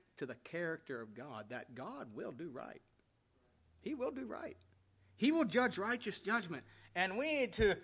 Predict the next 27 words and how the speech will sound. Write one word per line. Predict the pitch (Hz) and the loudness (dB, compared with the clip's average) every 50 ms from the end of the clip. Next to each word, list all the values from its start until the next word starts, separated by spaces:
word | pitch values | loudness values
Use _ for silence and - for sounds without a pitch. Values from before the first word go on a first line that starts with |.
| - - | -6 -12
commit | - - 202 220 254 285 262 - | -8 -2 2 4 4 4 4 6
our | - 196 202 202 202 | 6 6 6 6 4
case | - - 214 240 262 196 151 160 - - - | 2 0 2 2 2 2 0 -2 -4 -6 -6
to | - 196 | -6 -6
the | 202 | -4
Lord. | 214 247 302 359 427 440 - - - _ _ _ _ _ _ _ _ _ _ _ _ _ _ _ _ _ _ _ _ _ _ _ _ _ _ _ _ _ _ _ _ _ _ _ _ _ _ _ _ _ _ _ _ _ _ _ _ _ _ _ _ _ _ _ _ _ _ _ _ _ _ | -2 0 0 0 0 0 -4 -6 -12 _ _ _ _ _ _ _ _ _ _ _ _ _ _ _ _ _ _ _ _ _ _ _ _ _ _ _ _ _ _ _ _ _ _ _ _ _ _ _ _ _ _ _ _ _ _ _ _ _ _ _ _ _ _ _ _ _ _ _ _ _ _
There's | - 131 135 | -14 -10 -8
a | 160 | -8
second | 147 - - 233 190 175 156 | -4 -2 0 0 0 0 -2
thing | 156 156 151 | -2 -2 0
I | |
want | 143 143 143 139 | 0 0 0 0
to | |
mention | 139 156 156 151 - 117 110 | 0 0 -2 -2 -6 -12 -10
here, | 139 127 123 127 | -8 -6 -4 -4
and | 127 131 151 | -4 -2 -4
this | 190 - | -4 -4
is | 151 131 120 | -6 -10 -12
a | 123 | -10
tough | 123 - 160 135 - - | -6 -2 -2 -2 -2 -4
one. | 120 104 85 - _ _ _ - - _ _ _ _ _ _ _ _ _ _ _ _ _ _ _ _ _ _ _ _ _ | -10 -14 -14 -16 _ _ _ -20 -20 _ _ _ _ _ _ _ _ _ _ _ _ _ _ _ _ _ _ _ _ _
We | 123 123 | -10 -10
have | 127 113 - | -10 -10 -10
to | 123 | -12
accept | 117 - - 131 113 - - | -14 -10 -10 -10 -10 -12 -14
his | - - | -18 -18
timing. | - - 117 98 92 - - - | -16 -14 -14 -14 -16 -18 -20 -20